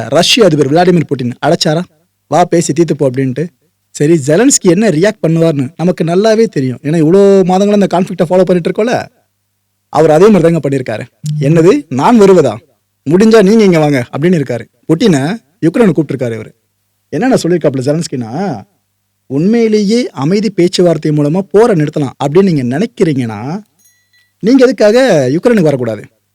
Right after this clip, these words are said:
என்ன அங்க கூப்பிடுறீங்களா? அதுக்கு பதிலா நீங்க இங்க கிளம்பி வந்துருங்க. நீங்க வந்ததுக்கு அப்புறம் என்கிட்ட எதை வேணாலும் ப்ரொபோஸ் பண்ணுங்க. இதை பண்ணிக்கலாம், அதை பண்ணிக்கலாம், அது எதை வேணாலும் சொல்லுங்க, நம்ம பேசி முடிச்சுப்போம்" அப்படின்றாரு. அதாவது, இந்த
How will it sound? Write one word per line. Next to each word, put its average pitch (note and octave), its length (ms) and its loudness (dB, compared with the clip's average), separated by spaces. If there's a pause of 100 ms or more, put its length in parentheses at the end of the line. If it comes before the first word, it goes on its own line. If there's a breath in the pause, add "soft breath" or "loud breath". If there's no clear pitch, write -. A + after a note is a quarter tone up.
(140)
என்ன D#3 200 -4
அங்க F#3 220 0
கூப்பிடுறீங்களா? F3 460 0 (120)
அதுக்கு E3 260 0
பதிலா G#3 80 0
நீங்க G#3 200 2
இங்க F#3+ 120 2
கிளம்பி G3 260 0
வந்துருங்க. A#2+ 360 -6 (1000)
நீங்க F3+ 380 2
வந்ததுக்கு G#3+ 380 0
அப்புறம் F3+ 400 -4
என்கிட்ட F3+ 480 -2
எதை G3+ 280 2
வேணாலும் A#3+ 300 2
ப்ரொபோஸ் G3 300 -2
பண்ணுங்க. B2+ 300 -6 (340)
இதை D3 220 0
பண்ணிக்கலாம், E3 420 0 (120)
அதை C#3+ 220 -4
பண்ணிக்கலாம், E3+ 380 -2
அது F3 220 0
எதை D#3+ 220 0
வேணாலும் G3+ 180 0
சொல்லுங்க, D#3+ 340 -4
நம்ம F#3+ 160 0
பேசி G#3 280 2
முடிச்சுப்போம்" D3+ 420 -4 (100)
அப்படின்றாரு. F3+ 440 -2 (500)
அதாவது, D#3 360 2 (680)
இந்த C3+ 240 -2